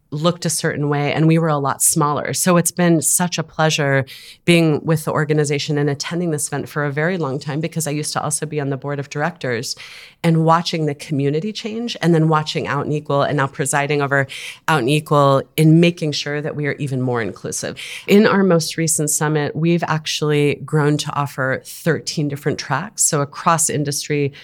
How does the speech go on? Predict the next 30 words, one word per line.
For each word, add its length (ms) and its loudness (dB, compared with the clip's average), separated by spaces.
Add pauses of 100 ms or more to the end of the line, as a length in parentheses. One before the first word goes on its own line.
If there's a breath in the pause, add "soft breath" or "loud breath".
(160 loud breath)
for 240 -8
each 260 0
part 240 -2
of 80 -4
our 140 -2
community, 640 0 (280 loud breath)
we've 180 4
expanded 1040 2 (400 loud breath)
a 80 6
lot 600 4
of 160 -4
content 560 -4
to 140 -6
include 500 -2
and 140 -2
focus 380 -4
more 160 0
on 200 -2
the 120 -4
bisexual 720 -2
community, 560 -6 (260 loud breath)
on 140 -2
queer 260 0
identified, 840 0
non-binary 840 0
people, 500 -8 (240 loud breath)
certainly 480 4
on 100 2
transgender. 840 0 (300 loud breath)
We've 200 0